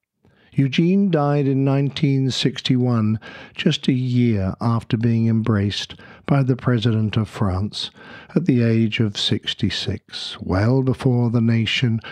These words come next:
of his birth was willing to acknowledge him. According to his wishes, the French War Veterans Federation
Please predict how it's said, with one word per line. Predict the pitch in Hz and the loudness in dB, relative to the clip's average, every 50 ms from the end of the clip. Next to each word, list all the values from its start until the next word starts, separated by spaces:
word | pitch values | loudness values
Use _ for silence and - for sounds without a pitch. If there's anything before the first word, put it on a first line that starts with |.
| - - - | -18 -18 -6
of | - 147 131 - | -2 -2 0 2
his | - 131 127 110 | 2 0 0 0
birth | - - - 117 110 107 104 101 - - | -2 -2 0 0 2 2 0 -2 -2 -2
was | 113 107 107 92 - | 0 0 0 0 0
willing | 104 104 110 107 104 101 101 92 | 0 2 2 2 2 0 0 -2
to | - - 104 98 | -2 0 0 0
acknowledge | 95 - 98 98 104 104 104 98 95 90 - - | 0 -2 0 0 0 2 2 0 -2 -2 -4 -6
him. | - 90 85 78 76 - - _ _ _ _ _ _ _ _ _ _ _ - - - - - - - | -6 -6 -8 -8 -10 -14 -16 _ _ _ _ _ _ _ _ _ _ _ -20 -20 -20 -20 -20 -10 -8
According | - - - - 120 127 135 143 143 143 147 139 | -8 -4 -2 0 2 2 2 2 2 2 0 0
to | - 151 135 | 0 0 2
his | 104 147 143 127 131 | 2 2 2 2 2
wishes, | 123 117 104 95 - - 117 110 113 120 - - - - - - - - - - - - | 2 2 2 0 0 0 0 0 0 -2 -4 -8 -14 -18 -20 -20 -18 -18 -20 -20 -6 -4
the | - 143 | -4 -2
French | - - - 170 160 165 185 - - - - 147 | -2 -2 -2 0 0 2 0 -2 -4 -4 -2 0
War | 127 131 131 131 131 135 135 123 | 0 2 2 2 2 0 0 0
Veterans | 120 123 120 113 - - - 120 120 123 117 - | 0 0 0 0 0 0 0 2 2 2 0 -2
Federation | - - - 113 113 117 110 110 104 98 95 - - - 98 95 95 | -2 -2 0 2 2 2 2 2 2 0 0 -2 -2 -2 -2 -4 -4